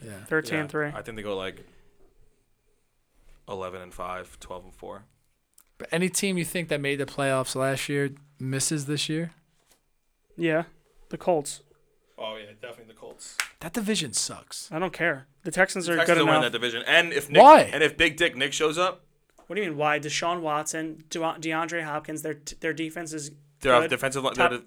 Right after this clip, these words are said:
Speaker 3: and their
Speaker 2: they're a top
Speaker 3: offensive
Speaker 2: ten,
Speaker 3: line is
Speaker 2: twelve.
Speaker 3: fucking
Speaker 1: Their,
Speaker 3: stacked now.
Speaker 1: their defensive line, their defense is good.
Speaker 2: I think their defense
Speaker 3: Defense
Speaker 2: is good.
Speaker 3: is good.
Speaker 1: It's okay.
Speaker 2: I'm
Speaker 3: No.
Speaker 2: saying for that division, think about it. The Colts, Titans, Jags. Jags have the best defense in that.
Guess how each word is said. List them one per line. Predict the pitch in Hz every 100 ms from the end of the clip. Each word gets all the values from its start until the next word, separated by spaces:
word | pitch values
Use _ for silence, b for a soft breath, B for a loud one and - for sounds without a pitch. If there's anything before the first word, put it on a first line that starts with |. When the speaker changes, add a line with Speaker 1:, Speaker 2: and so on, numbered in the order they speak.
| _
Speaker 3:
and | 120
their | 120
Speaker 2:
they're | 110
a |
top | 120
Speaker 3:
offensive | - 127
Speaker 2:
ten, | 127 120
Speaker 3:
line | 123
is | 123
Speaker 2:
twelve. | 156
Speaker 3:
fucking | 117 110
Speaker 1:
Their, | 143
Speaker 3:
stacked | 123 110
now. | 113
Speaker 1:
their | 117 127
defensive | 113 127 - 143 143 127
line, | 127 131 -
their | 143
defense | 135 147 143 151 143
is | 127 - - _ 127 120
good. | 117 143 170 - -
Speaker 2:
I | 160
think | 311
their | 202
defense | 147 147 151
Speaker 3:
Defense | 143 196
Speaker 2:
is |
good. | 151
Speaker 3:
is | 143
good. | 120 190 - _
Speaker 1:
It's | -
okay. | 139 127 165 180 175 _ _ _ _
Speaker 2:
I'm | 175
Speaker 3:
No. |
Speaker 2:
saying | - 226 190
for | 208 208
that | 202 208
division, | 190 175 247 175 135
think | - 233
about | 220 170
it. | 160 151
The |
Colts, | 175 - 196 240 -
Titans, | - 202 185 180
Jags. | 185 170 151
Jags | 160 151
have | 165
the | 151
best | 151 143 -
defense | 165 156 143
in | 151
that. | 147